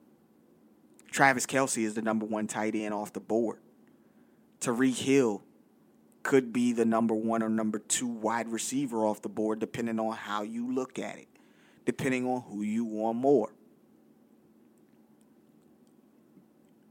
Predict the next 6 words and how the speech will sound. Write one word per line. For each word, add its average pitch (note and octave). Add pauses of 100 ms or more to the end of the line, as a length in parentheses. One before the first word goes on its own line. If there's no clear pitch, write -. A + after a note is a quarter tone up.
(1700)
But A#2+
when A2+
you're C#3
saying A#2+
that G#2+
these B2+